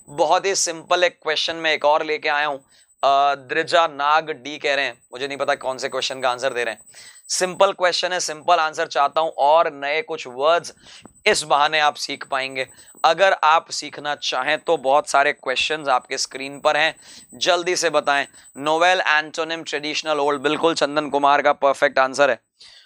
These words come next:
दोस्तों, अगर अभी तक भी आपने शेयर नहीं किया है तो जरूर शेयर करिए, आगे से आगे शेयर करते रहिए। यही लिंक है और यही लिंक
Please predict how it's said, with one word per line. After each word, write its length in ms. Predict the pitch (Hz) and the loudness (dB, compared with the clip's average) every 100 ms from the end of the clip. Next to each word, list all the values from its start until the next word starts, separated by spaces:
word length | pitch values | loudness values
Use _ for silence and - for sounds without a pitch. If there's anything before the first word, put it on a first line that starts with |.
| _ | _
दोस्तों, 280 | 165 160 202 - | -2 2 2 4
अगर 280 | 156 156 190 | 2 4 2
अभी 340 | - 151 151 | 4 0 0
तक 200 | - 185 | 0 0
भी 160 | 165 180 | 2 4
आपने 320 | 156 - 175 | 4 2 -2
शेयर 540 | - - - 165 196 | -2 -4 0 4 4
नहीं 220 | 190 180 165 | 4 -2 -2
किया 200 | 156 151 | 2 4
है 120 | 139 - - - _ | 4 0 -20 -20 _
तो 120 | 175 175 | -2 -2
जरूर 540 | 131 151 160 180 190 | 2 2 4 2 2
शेयर 400 | - 165 165 165 | 2 2 4 4
करिए, 340 | 151 147 143 - | 2 2 0 2
आगे 300 | 156 165 196 | 2 2 0
से 120 | 175 | 2
आगे 220 | 170 165 | 2 2
शेयर 320 | 165 - 165 165 | -2 0 0 2
करते 320 | 156 143 151 | 0 0 0
रहिए। 340 | 139 135 131 _ - - - - | 0 0 -2 _ -20 -20 -20 -8
यही 440 | 143 160 156 196 | 2 2 4 2
लिंक 380 | 185 180 180 175 | 4 2 2 4
है 140 | 175 | 4
और 220 | - 160 | 6 2
यही 280 | 156 151 165 | 2 -2 -2
लिंक 300 | 156 156 156 | -2 -4 -4